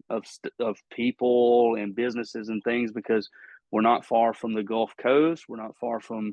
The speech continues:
New Orleans. We're not far from, you know, Alabama. It's Memphis. So it's just kind of this nice conglomeration of, of, uh, cultures and stuff. And, um,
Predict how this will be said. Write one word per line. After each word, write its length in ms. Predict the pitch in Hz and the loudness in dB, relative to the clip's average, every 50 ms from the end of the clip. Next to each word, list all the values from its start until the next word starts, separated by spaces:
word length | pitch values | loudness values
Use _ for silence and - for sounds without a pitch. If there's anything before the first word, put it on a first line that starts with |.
| - _ - _ _ _ | -10 _ -20 _ _ _
New 200 | - 98 101 98 | -10 -6 -2 2
Orleans. 880 | 104 120 135 147 151 151 151 151 151 151 151 147 147 151 147 139 123 - _ | 4 4 6 6 6 6 6 4 4 2 2 2 2 0 -2 -4 -6 -10 _
We're 160 | - 110 110 | -14 -10 -6
not 200 | 113 113 - - | -6 -6 -6 -6
far 340 | - - 117 117 117 113 110 | -6 -4 -2 0 0 0 -2
from, 500 | - - 117 110 107 107 107 101 101 98 - _ _ _ _ _ _ _ _ - | -4 -6 -8 -6 -6 -6 -6 -8 -8 -10 -12 _ _ _ _ _ _ _ _ -14
you 200 | - - 143 139 | -8 -4 -4 -4
know, 460 | 107 101 98 101 101 101 98 98 101 - - - - | -4 -4 -6 -4 -4 -4 -6 -6 -8 -12 -18 -16 -6
Alabama. 840 | - 123 139 151 151 131 117 127 123 127 127 127 123 123 127 127 120 - - | -2 0 2 2 2 2 2 2 2 2 0 0 -2 -2 -2 -4 -6 -8 -6
It's 240 | - 135 131 - - - _ | -6 -6 -6 -6 -8 -16 _
Memphis. 880 | - 120 123 135 147 135 - - 127 127 127 123 123 120 117 - - - _ | -6 -2 0 0 0 0 -2 -2 -2 0 2 2 2 0 -2 -4 -12 -20 _
So 280 | - - 127 127 127 | -10 -4 -2 0 0
it's 100 | 127 - | 0 0
just 240 | - 143 135 - - | -2 -4 -6 -6 -6
kind 200 | - 151 151 147 | -2 -2 0 0
of 120 | 139 127 | 0 2
this 260 | 127 139 131 - - - - | 2 0 0 0 -6 -12 -10
nice 340 | 120 113 113 127 131 - - | -6 -4 -2 -4 -4 -6 -10
conglomeration 1040 | - - 117 110 113 113 117 120 127 127 120 113 113 113 127 135 131 - 120 113 | -12 -12 -10 -8 -4 -2 0 0 0 0 -2 -2 -2 -2 -2 -2 -2 -6 -6 -6
of, 160 | 110 104 98 95 _ _ _ _ _ _ _ _ _ _ _ _ _ _ _ _ - - | -4 -6 -6 -8 _ _ _ _ _ _ _ _ _ _ _ _ _ _ _ _ -16 -10
of, 200 | - 110 107 101 | -8 -6 -4 -2
uh, 200 | 110 107 104 101 - - - | 0 0 0 0 -2 -4 0
cultures 500 | - 123 143 170 - - 120 110 98 107 | 2 4 4 4 2 -2 -6 -6 -6 -8
and 120 | 104 95 | -10 -12
stuff. 420 | - - - 104 101 98 98 - - - | -10 -8 -6 -4 -4 -4 -6 -6 -12 -16
And, 460 | - - - 120 113 110 107 107 104 | -12 -8 -6 -6 -4 -2 -2 -2 -2
um, 420 | 101 98 98 98 98 92 92 92 | -2 -2 -2 -4 -4 -6 -8 -12